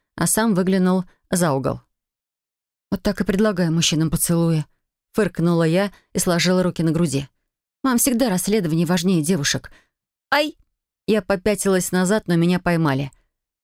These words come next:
Притянули к себе и распластали по стенке, нависая и давя самым недоброжелательным взором. Я сглотнула. И вовсе не от близости потрясающего мужчины, вовсе не от этого.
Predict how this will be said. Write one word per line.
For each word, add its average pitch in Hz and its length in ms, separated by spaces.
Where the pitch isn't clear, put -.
Притянули 185 560
к - 60
себе 175 440
и 240 140
распластали 196 840
по 170 180
стенке, 208 520
нависая 160 600
и 156 60
давя 170 500
самым 214 560
недоброжелательным 180 920
взором. 160 420
Я 196 160
сглотнула. 180 760
И 233 80
вовсе 226 340
не 208 120
от 196 120
близости 196 460
потрясающего 170 680
мужчины, 170 500
вовсе 190 300
не 208 80
от 214 160
этого. 165 320